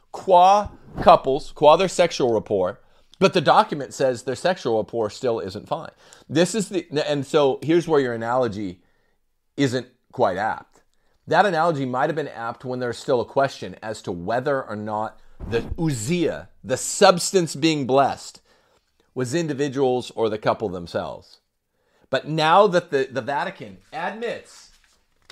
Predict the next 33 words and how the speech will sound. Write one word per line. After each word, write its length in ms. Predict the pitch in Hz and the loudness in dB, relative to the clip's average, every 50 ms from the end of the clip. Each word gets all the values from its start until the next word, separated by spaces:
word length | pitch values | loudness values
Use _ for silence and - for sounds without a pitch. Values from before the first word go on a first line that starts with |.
| - _ - | -20 _ -20
front 440 | - - - 190 196 214 220 - 220 | -20 -6 4 6 6 6 6 2 -4
and 140 | 226 220 | -8 -6
center 460 | 208 - 247 220 180 123 92 80 101 - _ _ - - _ _ _ _ _ _ _ _ _ - | -2 0 2 2 2 2 0 -4 -10 -16 _ _ -20 -20 _ _ _ _ _ _ _ _ _ -2
in 220 | 165 170 170 151 | 0 0 0 2
both 320 | 131 160 160 165 160 - | 2 4 4 2 2 -2
the 120 | - 135 117 | -6 -8 -8
preface 720 | - 147 147 147 170 - - 254 269 - - - - - _ _ _ _ _ _ _ _ _ _ _ - | -2 2 4 4 4 4 2 -2 -2 -2 -6 -14 -18 -20 _ _ _ _ _ _ _ _ _ _ _ -4
by 200 | 101 135 131 135 | 0 0 2 2
Fernandez, 840 | - - 143 139 131 131 139 151 185 220 269 247 - - - - _ _ _ _ _ _ | 0 -2 -2 -2 -2 -2 -2 -2 -2 -4 -4 -6 -8 -12 -20 -20 _ _ _ _ _ _
second 260 | - - 151 151 151 | -4 -2 0 0 2
to 60 | 147 143 | 4 4
last 260 | 143 143 139 - - | 4 4 2 0 0
paragraph, 460 | 151 135 131 120 123 123 135 156 - _ _ _ _ _ | 0 0 0 2 0 0 0 -2 -4 _ _ _ _ _
"Precisely 360 | - 113 - 135 131 - 139 | -6 -2 -2 -2 0 -2 -4
this 100 | 123 - | -8 -6
context 340 | - 135 127 123 127 120 - | -4 -4 -2 -2 -2 -4 -4
that 80 | 120 107 | -6 -8
one 140 | 113 117 117 | -6 -6 -6
understands 340 | 117 110 - 127 117 107 | -6 -6 -6 -8 -8 -8
the 60 | 98 - | -4 -4
possibility 460 | 113 104 - - 107 117 120 117 110 | -4 -4 -2 -2 -2 0 0 0 -2
of 80 | 98 | -2
blessing 360 | 87 123 131 131 - 160 160 156 | 0 0 0 0 -2 -4 -6 -6
couples 720 | - - - 196 - - 180 135 123 156 - - - - _ _ _ _ _ _ _ _ _ _ _ _ _ _ _ _ _ _ _ _ _ _ _ _ _ _ _ _ _ _ _ _ _ _ _ _ _ _ _ _ _ _ _ _ _ _ _ _ - | 2 8 8 8 8 8 4 0 0 -2 -6 -12 -16 -18 _ _ _ _ _ _ _ _ _ _ _ _ _ _ _ _ _ _ _ _ _ _ _ _ _ _ _ _ _ _ _ _ _ _ _ _ _ _ _ _ _ _ _ _ _ _ _ _ -4
in 120 | 143 143 | -2 0
irregular 400 | 139 131 123 123 123 131 127 120 | 0 0 0 0 0 0 0 0
unions 420 | 117 117 113 113 113 117 113 104 113 | -2 -2 -4 -6 -6 -6 -8 -6 -6
and, 240 | 110 107 107 101 - | -8 -8 -8 -10 -8
and 140 | - 110 110 | -8 -8 -6
S 240 | 110 120 117 - - | -6 -6 -6 -6 -6
S, 280 | 117 110 - - - - | -8 -8 -10 -14 -14 -10
uh, 240 | 117 110 104 101 - | -8 -6 -6 -6 -6
relations," 540 | - 110 107 101 104 101 - 117 110 - | -6 -6 -4 -4 -6 -6 -8 -12 -16 -18